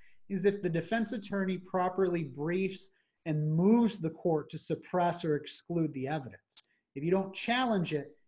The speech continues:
it's weighed. But the Bustamante circumstances weigh the confessor's age, their mental ability,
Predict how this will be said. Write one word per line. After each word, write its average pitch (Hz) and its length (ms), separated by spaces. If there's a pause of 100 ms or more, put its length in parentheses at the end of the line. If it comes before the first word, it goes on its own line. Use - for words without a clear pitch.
(120)
it's 139 200
weighed. 147 540 (640)
But 170 120
the 180 60
Bustamante 202 1120
circumstances 165 1120 (440)
weigh 190 540
the 170 440 (260)
confessor's 180 1000 (380)
age, 185 640 (220)
their 156 140
mental 185 500
ability, 175 680